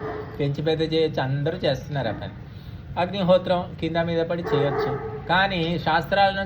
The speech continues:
చదివి గుర్తుపెట్టుకొని సత్యాన్ని, ప్రియాన్ని కలగలుపుకొని చెప్పాలి, ప్రజలకు ఉపదేశించి ధర్మ మార్గంలోకి తీసుకురావాలి. అది చాలా కష్టమైన పని కాబట్టి అందరూ చేయలేరు, కాబట్టి ఇది కష్టం అన్నమాట.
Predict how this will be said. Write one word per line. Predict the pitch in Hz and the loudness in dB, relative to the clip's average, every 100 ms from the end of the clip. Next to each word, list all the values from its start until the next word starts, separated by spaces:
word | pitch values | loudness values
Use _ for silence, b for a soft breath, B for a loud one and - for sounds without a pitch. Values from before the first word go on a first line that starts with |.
| 180 | 0
చదివి | 175 180 190 | 0 0 -4
గుర్తుపెట్టుకొని | 165 147 - 185 190 175 185 190 185 185 196 - - - - - - | -2 -4 -4 -4 -2 -4 -2 -2 -2 -2 -4 -6 -10 -12 -14 -12 -2
సత్యాన్ని, | 156 151 - 196 185 185 190 - | -2 -2 0 0 0 -2 -6 -2
ప్రియాన్ని | 160 170 180 180 180 185 - - - - - - - - - | 0 2 2 0 -2 -4 -8 -10 -10 -10 -10 -10 -10 -6 0
కలగలుపుకొని | 147 175 175 165 180 175 185 | 2 4 2 2 0 0 0
చెప్పాలి, | 202 214 208 185 175 147 - - - - - 131 | 2 2 4 6 6 4 0 -2 -4 -4 -4 -2
ప్రజలకు | 139 180 180 175 | 2 4 2 2
ఉపదేశించి | 139 185 180 170 175 175 220 - - | 4 4 4 2 0 0 -2 -2 2
ధర్మ | 156 170 220 | 4 6 4
మార్గంలోకి | 214 214 196 202 220 | 8 6 6 2 2
తీసుకురావాలి. | 220 226 220 180 117 - - - - - - - - 151 | 0 2 4 6 4 0 -6 -6 -8 -8 -10 -8 -6 -4
అది | 156 190 | 4 6
చాలా | 185 | 6
కష్టమైన | 165 160 196 208 196 | 4 2 2 2 2
పని | 170 165 160 | 2 0 2
కాబట్టి | 156 139 151 147 254 330 - - - - - - 120 | 2 2 0 0 -2 -2 -10 -12 -12 -12 -14 -10 -6
అందరూ | 127 143 156 | 0 2 0
చేయలేరు, | 151 127 113 107 101 98 113 107 - | 0 -2 -2 -4 -4 -6 -4 -4 -2
కాబట్టి | 117 147 151 | 0 0 0
ఇది | - | 0
కష్టం | - 107 - - | 0 -2 -4 -8
అన్నమాట. | - - | -8 -8